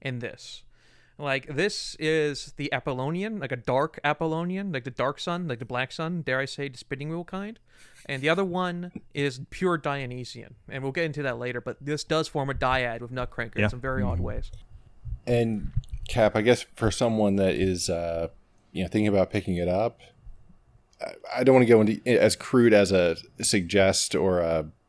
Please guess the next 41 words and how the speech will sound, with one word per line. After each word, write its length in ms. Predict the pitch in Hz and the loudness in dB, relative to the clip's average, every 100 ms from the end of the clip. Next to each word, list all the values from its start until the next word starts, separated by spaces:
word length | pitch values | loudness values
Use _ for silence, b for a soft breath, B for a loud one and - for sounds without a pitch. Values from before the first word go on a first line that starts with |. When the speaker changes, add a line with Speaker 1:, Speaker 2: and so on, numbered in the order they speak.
| _ | _
Speaker 3:
you 80 | - | -4
know, 180 | 87 78 | -2 -2
or 180 | - 87 | 0 0
a 40 | |
pass 460 | - - 92 95 - | 0 0 0 0 -4
recommendation, 720 | 104 104 104 104 110 104 120 | -2 0 2 2 0 0 4
but 80 | 104 | 6
I 60 | |
guess 140 | 101 - | 6 6
what 120 | 117 | 6
would 120 | 107 | 6
be 80 | 113 | 4
your 140 | 101 | 0
qualifier, 840 | 90 - 92 95 101 92 90 87 85 b b - _ _ _ _ | 0 2 4 4 2 2 2 0 -4 b b -20 _ _ _ _
uh, 60 | 92 | -2
if 180 | 80 - | -2 -2
you 60 | |
had 200 | 90 92 | 0 0
any? 360 | 90 85 85 87 _ _ | 0 -2 -6 -10 _ _
Speaker 2:
Well, 320 | - 127 - - _ 143 | 6 6 6 -2 _ 0
I 20 | |
mean, 320 | 139 127 117 | 4 4 4
so 400 | - 120 107 107 | 4 6 8 8
I, 100 | 110 | 6
I 160 | - 120 | 8 10
will 160 | 120 110 | 10 8
say 320 | - 101 95 | 6 4 4
that 180 | 92 87 _ - | 2 -2 _ -14
this, 460 | 104 117 113 - - | 2 6 6 6 2
uh, 380 | - 90 87 85 - | 2 2 2 0 -2
this 200 | 110 110 | 2 2
book 300 | 104 104 101 | 4 2 2
was 240 | 98 87 - | 0 0 0
not 360 | 87 85 85 - | -2 -2 -4 -4
a, 380 | 92 85 85 - | -4 -2 -4 -4
uh, 280 | - 90 80 - | -4 -4 -6 -10
light 420 | 95 110 113 107 - | -2 4 6 4 -2
read. 480 | 98 95 101 110 113 101 B B - - | -8 -2 0 2 2 0 B B -20 -4
It 240 | 101 - | -2 -2
was, 500 | 98 90 85 85 - - | -2 0 0 -2 -4 -4
um, 560 | - 85 85 90 95 | -4 -2 -4 -6 -8